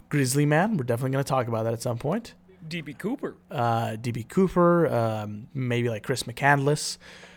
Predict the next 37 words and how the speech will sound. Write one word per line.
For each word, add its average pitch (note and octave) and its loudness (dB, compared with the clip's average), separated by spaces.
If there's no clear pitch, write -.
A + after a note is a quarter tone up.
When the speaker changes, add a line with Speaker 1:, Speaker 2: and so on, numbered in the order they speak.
Speaker 1:
Uh, A#2 0
we're C#3+ -4
gonna C#3 2
be C3+ -2
talking C#3+ 0
about B2 0
Kipling A2+ -4
Davis, F#3 4
uh, A#2 2
who, C3 -4
if B2 -4
you A#2+ 0
know A#2 0
who A#2 -2
that C#3+ 6
is. D#3+ 2
We A2+ -4
mentioned A#2+ -2
a - -6
little A#2+ -2
bit A2+ -4
with, A2+ -8
uh, A2 -6
Cameron C3+ 0
when A#2 -4
he B2 0
was A#2+ 0
on A#2 2
the A2 -6
podcast. B2+ 2
Uh, A2+ 0
we're B2 -4
definitely B2+ 0
gonna B2 -2
be A#2+ -2
talking B2 -4
about, A#2 -2